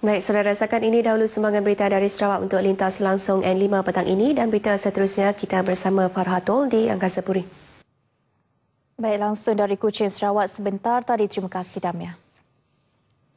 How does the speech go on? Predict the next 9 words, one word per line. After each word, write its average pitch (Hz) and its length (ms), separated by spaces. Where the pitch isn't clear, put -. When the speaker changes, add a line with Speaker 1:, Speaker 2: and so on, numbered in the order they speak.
Speaker 2:
Perdana 247 320
Menteri 254 320
menerusi 240 480
entri 233 340
dalam 220 320
blog 214 300
najib 208 400
razak 202 420
dot - 240